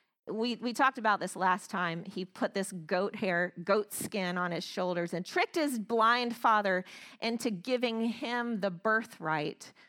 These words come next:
the inheritance that belonged to his older twin brother Esau. And so by deceit, he tricked his dad into thinking that he was somebody else, okay?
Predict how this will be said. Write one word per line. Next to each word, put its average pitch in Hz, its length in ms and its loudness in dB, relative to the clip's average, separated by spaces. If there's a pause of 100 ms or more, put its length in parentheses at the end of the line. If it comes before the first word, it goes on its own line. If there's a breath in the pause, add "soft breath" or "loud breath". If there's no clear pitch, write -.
(680 soft breath)
the 185 120 -2
inheritance 180 840 0
that 175 200 0
belonged 175 600 2
to 165 320 -4 (240 loud breath)
his 180 260 0
older 202 360 2
twin 175 400 -6
brother 156 400 -4
Esau. - 680 -4 (460 soft breath)
And 196 200 -4
so 190 340 2 (260 loud breath)
by 220 280 6
deceit, 214 920 -4 (300 soft breath)
he 214 220 0
tricked - 560 -2
his 220 420 0
dad 185 440 2
into 175 260 -2
thinking 196 540 -2
that 175 200 0
he 330 300 4
was 247 240 4
somebody 202 680 2
else, 151 500 -2
okay? 190 440 -2